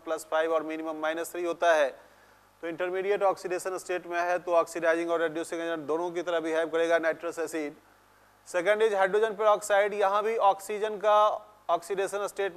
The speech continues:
माइनस वन है, ये भी ऑक्सीजन का इंटरमीडिएट ऑक्सीडेशन स्टेट है, इसलिए हाइड्रोजन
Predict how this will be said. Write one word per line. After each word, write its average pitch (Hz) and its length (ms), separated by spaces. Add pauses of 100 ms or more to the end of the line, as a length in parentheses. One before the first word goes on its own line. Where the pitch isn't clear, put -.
(100)
माइनस 190 360
वन 196 180
है, 196 220
ये 202 140
भी 208 220
ऑक्सीजन 196 400
का 196 120
इंटरमीडिएट 196 580
ऑक्सीडेशन 185 560
स्टेट 180 300
है, 165 280 (440)
इसलिए 175 280
हाइड्रोजन 180 420